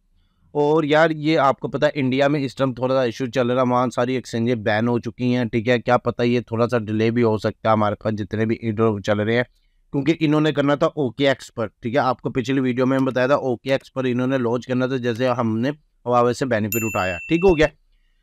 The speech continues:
कुछ दोस्त सिर्फ एक दफ़ा क्लेम कर लेते हैं, ठीक है? उसके बाद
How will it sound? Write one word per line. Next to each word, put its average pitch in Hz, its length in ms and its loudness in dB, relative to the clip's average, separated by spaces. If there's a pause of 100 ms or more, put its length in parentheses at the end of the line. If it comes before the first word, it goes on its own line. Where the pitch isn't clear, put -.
(180)
कुछ 175 160 -2
दोस्त 170 280 4 (140)
सिर्फ 170 300 0
एक 156 160 0
दफ़ा 160 180 2
क्लेम 147 380 -2
कर 147 120 -2
लेते 139 300 -2
हैं, 151 180 0 (480)
ठीक 127 100 -2
है? 139 80 0
उसके 156 220 -4
बाद 143 300 0